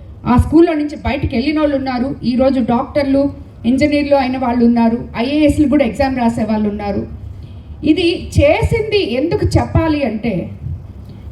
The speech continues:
నేను ఒక్కదాన్నే చేసి గమ్ముగుండడం కన్నా, నేను చెప్తే ఈరోజు మీలో పది మంది లేసి ఇంకో పది మందికి దాన్ని అందించగలరు అని.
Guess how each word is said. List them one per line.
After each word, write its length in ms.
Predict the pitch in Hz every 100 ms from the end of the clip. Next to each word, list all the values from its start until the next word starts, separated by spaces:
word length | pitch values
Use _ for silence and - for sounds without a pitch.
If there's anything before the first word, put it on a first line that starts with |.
| -
నేను 240 | 277 302
ఒక్కదాన్నే 580 | 285 392 392 415 415 427 - -
చేసి 480 | 330 - 339 175 - - 196 233
గమ్ముగుండడం 540 | 294 339 339 311 269
కన్నా, 460 | 262 214 202 330 381 - - - 233
నేను 200 | 311 - 294
చెప్తే 580 | - - 349 254 - -
ఈరోజు 560 | 240 269 277 294 302 196
మీలో 320 | 233 302 320 320 240
పది 120 | 233
మంది 320 | 247 302 311
లేసి 460 | 269 254 277 - 165 - - - -
ఇంకో 360 | 269 370 440 370 302
పది 120 | 294
మందికి 580 | 311 320 359 339 196 - - - - - - - - - - - - - -
దాన్ని 380 | 185 254 277 285
అందించగలరు 800 | 214 240 339 349 - 254 233 226
అని. 200 | 208 165